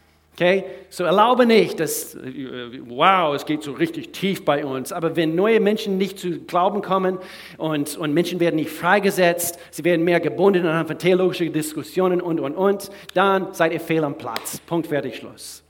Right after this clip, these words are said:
Wir müssen uns neu aufstellen, neu bauen und wir müssen neu aussenden.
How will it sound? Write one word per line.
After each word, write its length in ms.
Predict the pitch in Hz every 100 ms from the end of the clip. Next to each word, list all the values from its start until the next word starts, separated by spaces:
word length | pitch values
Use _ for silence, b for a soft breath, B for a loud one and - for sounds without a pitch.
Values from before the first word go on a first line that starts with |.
| b b b -
Wir 80 |
müssen 340 | 151 202 214 220
uns 160 | 208
neu 220 | 170 170 143
aufstellen, 640 | 160 180 - 151 135 131 B B
neu 300 | 135 151 202
bauen 440 | 170 143 139 143 139 B
und 180 | 156 135
wir 80 | 135
müssen 560 | 147 165 - 156 151 B B
neu 520 | 117 127 135 131 131 - b b b b b _ -
aussenden. 680 | 127 120 - - 110 101